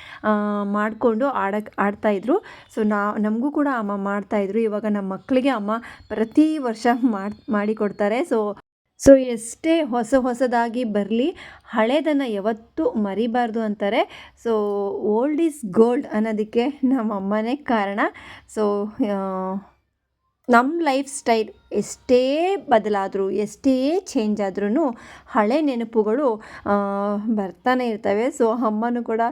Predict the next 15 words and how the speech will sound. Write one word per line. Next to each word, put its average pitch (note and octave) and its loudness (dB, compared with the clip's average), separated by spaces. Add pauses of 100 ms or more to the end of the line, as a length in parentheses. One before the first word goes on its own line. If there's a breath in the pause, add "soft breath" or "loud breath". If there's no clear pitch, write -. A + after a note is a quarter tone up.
(300 loud breath)
ಆ, G#3+ 2
ಇವತ್ತು G#3+ 0
ಅದೇ A3 2
ಮಾತಾಡ್ಕೊಂಡು, A#3 0 (220 loud breath)
ಆ, G#3+ 0
ಕೊಬ್ಬರಿ A3+ 2
ಬಟ್ಲಿಗೆ, A#3+ 0
ಹ್ಮ್, G3 -2
ರೆಡಿ G#3 2
ಮಾಡ್ತಾಯಿದ್ರು. A3 0
So, C4+ -2
ನೆಕ್ಸ್ಟ್ G#3+ -4
ಹೇಗ್ G#3+ 0
ಮಾಡ್ತಾರೆ G#3 0
ಅಂತ G#3 -4